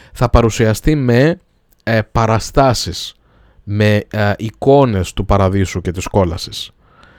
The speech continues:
Στους ανθρώπους θα φανεί ότι έχει δύο ποτάμια. Το ένα του ποτάμι θα φαίνεται φωτιά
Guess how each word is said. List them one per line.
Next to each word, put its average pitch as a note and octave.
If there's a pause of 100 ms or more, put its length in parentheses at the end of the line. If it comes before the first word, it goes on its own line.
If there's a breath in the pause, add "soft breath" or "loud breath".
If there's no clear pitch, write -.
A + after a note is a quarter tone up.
(560 soft breath)
Στους -
ανθρώπους D3
θα D3
φανεί B2+
ότι C3+
έχει C#3
δύο C3
ποτάμια. B2 (140)
Το G#2
ένα G#2+
του G2+
ποτάμι G#2
θα F#2+
φαίνεται G2+
φωτιά C3+